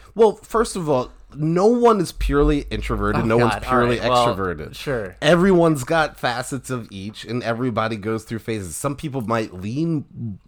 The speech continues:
Speaker 1: more towards one way than another.
Speaker 2: I lean hard one way.
Speaker 1: But wait, what was the description of, uh,
Speaker 2: Oh,
Speaker 1: Aquarius?
Speaker 2: Aquarius. Let me get back to it.
Speaker 1: Like that, 'cause you were like, "Oh, you're definitely an Aquarius." Like, am I?
Speaker 2: Oh, yeah, I
Speaker 1: Or
Speaker 2: got
Speaker 1: am I
Speaker 2: it.
Speaker 1: just a fucking person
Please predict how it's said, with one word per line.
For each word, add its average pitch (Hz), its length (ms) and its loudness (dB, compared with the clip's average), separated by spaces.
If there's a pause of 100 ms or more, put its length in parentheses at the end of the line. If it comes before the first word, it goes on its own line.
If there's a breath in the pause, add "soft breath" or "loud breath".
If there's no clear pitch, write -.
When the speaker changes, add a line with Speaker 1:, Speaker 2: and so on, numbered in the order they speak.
(380 soft breath)
Speaker 1:
more 117 280 0
towards 107 580 -6
one 98 260 -4
way 92 200 -2
than 92 160 -4
another. 90 320 -6
Speaker 2:
I - 20 -2
lean 131 220 -4
hard 113 400 -4
one 101 200 -8
way. 92 220 -16
Speaker 1:
But 208 120 4
wait, 196 200 2
what 185 160 2
was 202 120 -2
the 196 100 -4
description 180 440 -6
of, 180 240 -4
uh, 165 300 0 (220)
Speaker 2:
Oh, 151 80 -2
Speaker 1:
Aquarius? 160 340 0
Speaker 2:
Aquarius. 117 320 0
Let 107 100 -6
me 101 100 -10
get 95 120 -10
back 92 200 -12
to 92 80 -16
it. 95 40 -16 (180)
Speaker 1:
Like 143 260 -4
that, - 220 -6
'cause 156 200 -2
you 147 80 -2
were 139 40 2
like, 107 180 -4
"Oh, 156 140 -2
you're 135 140 -2
definitely 147 400 -2
an 101 60 -4
Aquarius." 82 480 -8
Like, 151 260 -4
am 196 160 -2
I? 196 200 0
Speaker 2:
Oh, 123 80 2
yeah, 127 120 2
I - 40 4
Speaker 1:
Or 185 40 6
Speaker 2:
got 180 120 8
Speaker 1:
am 180 60 4
I 165 60 4
Speaker 2:
it. - 60 2
Speaker 1:
just 156 140 -2
a 147 40 -4
fucking 131 260 -4
person 104 460 -4